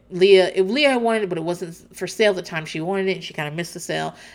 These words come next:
And they talk about, "Well, who's gonna be living here? We gotta find these neighbors." Duh, duh, duh. That's when we meet Lisa. Lisa. Lisa calls herself blessed, but she says other people think she's spoiled.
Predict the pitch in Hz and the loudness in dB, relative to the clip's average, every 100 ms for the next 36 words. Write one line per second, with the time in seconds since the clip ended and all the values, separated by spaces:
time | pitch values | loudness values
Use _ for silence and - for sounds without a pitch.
0 | - 226 226 208 196 175 180 175 160 160 | -6 2 2 2 0 0 -2 -2 -2 -2
1 | 165 160 190 165 143 151 190 233 202 160 | -4 -2 -4 -4 -8 -2 0 0 0 -4
2 | 160 160 - 147 143 135 160 - 69 - | -4 -6 -8 -12 -12 -10 -10 -10 -16 -18
3 | _ _ _ _ _ _ _ _ _ _ | _ _ _ _ _ _ _ _ _ _
4 | _ _ _ - _ - 151 - 160 - | _ _ _ -20 _ -6 -6 -6 -12 0
5 | 262 285 - - _ _ 165 147 156 156 | 6 6 4 -10 _ _ -10 -8 -6 -4
6 | 165 190 233 262 - - - _ _ _ | 0 2 2 2 -2 -8 -14 _ _ _
7 | - - _ 175 269 - - - - _ | -20 -20 _ 2 2 -2 -8 -10 -18 _
8 | _ _ _ 160 226 277 330 311 240 - | _ _ _ -4 -4 0 4 4 2 -4
9 | - 214 196 190 - 151 151 - _ 175 | -2 0 0 -2 -2 -4 -4 -14 _ 2
10 | 196 202 220 - - 156 - 180 170 160 | 4 4 0 -6 -12 -12 -10 -8 -6 -6
11 | 175 185 156 - 151 - - 220 226 226 | -10 -12 -10 -10 -10 -12 0 2 4 2
12 | 214 | -2